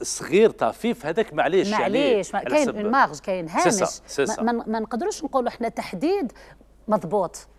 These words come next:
Speaker 1: وقتاش
Speaker 2: لازم،
Speaker 1: يبداو
Speaker 2: لازم
Speaker 1: الوالدين،
Speaker 2: اثناش
Speaker 1: وقتاش
Speaker 2: شهر.
Speaker 1: يبداو الوالدين، آه، لازم ي-،
Speaker 2: يخافوا
Speaker 1: يروحوا
Speaker 2: شوية.
Speaker 1: للأخصائي. هذه
Speaker 2: آه،
Speaker 1: هي.
Speaker 2: وقتاش يبداو يخافوا
Speaker 1: يبداو
Speaker 2: شوية،
Speaker 1: يخافوا، هذه
Speaker 2: والله
Speaker 1: هي
Speaker 2: يبداو
Speaker 1: حنا.
Speaker 2: يروحوا عند أخصائيين. عادة فوق ثلاث سنين.
Speaker 1: فوق ثلاث
Speaker 2: ثلاث،
Speaker 1: سنين.
Speaker 2: أربع سنين.
Speaker 1: إذا كان ثلاث
Speaker 2: وعلاش؟
Speaker 1: سنين والطفل ما
Speaker 2: آه.
Speaker 1: يقدرش يدير جملة
Speaker 2: مم.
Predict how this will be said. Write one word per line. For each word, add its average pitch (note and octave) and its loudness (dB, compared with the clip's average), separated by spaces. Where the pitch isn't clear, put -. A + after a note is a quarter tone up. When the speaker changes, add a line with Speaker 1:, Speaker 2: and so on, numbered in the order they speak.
Speaker 1:
وقتاش D3 0
Speaker 2:
لازم، C#4 8
Speaker 1:
يبداو F#3 6
Speaker 2:
لازم D#3+ 8
Speaker 1:
الوالدين، G3 6
Speaker 2:
اثناش C4+ 2
Speaker 1:
وقتاش A3 4
Speaker 2:
شهر. D3 4
Speaker 1:
يبداو D3+ 4
الوالدين، D#3 0
آه، F3+ 0
لازم F3 0
ي-، D3 2
Speaker 2:
يخافوا F3 6
Speaker 1:
يروحوا B3+ 6
Speaker 2:
شوية. B3+ 4
Speaker 1:
للأخصائي. D#3 2
هذه A#2+ -2
Speaker 2:
آه، E3+ 4
Speaker 1:
هي. E3 2
Speaker 2:
وقتاش A3 0
يبداو A#3 4
يخافوا C#4+ 2
Speaker 1:
يبداو E3 10
Speaker 2:
شوية، - 12
Speaker 1:
يخافوا، G#2 4
هذه B2 8
Speaker 2:
والله B3 6
Speaker 1:
هي - 10
Speaker 2:
يبداو B3 4
Speaker 1:
حنا. A#3+ 8
Speaker 2:
يروحوا A#3+ 6
عند - 2
أخصائيين. F3 -2
عادة A#3 2
فوق - -6
ثلاث - -12
سنين. C#3+ -10
Speaker 1:
فوق D#3 -2
ثلاث - -10
Speaker 2:
ثلاث، F3+ 0
Speaker 1:
سنين. F3+ 0
Speaker 2:
أربع D3 -2
سنين. - -8
Speaker 1:
إذا E3 2
كان E3+ 2
ثلاث F#3+ 2
Speaker 2:
وعلاش؟ A#3 6
Speaker 1:
سنين A2 -4
والطفل C#3+ -2
ما E3+ 0
Speaker 2:
آه. D3+ 4
Speaker 1:
يقدرش D3 0
يدير B2 0
جملة C#3+ 2
Speaker 2:
مم. C#4+ -6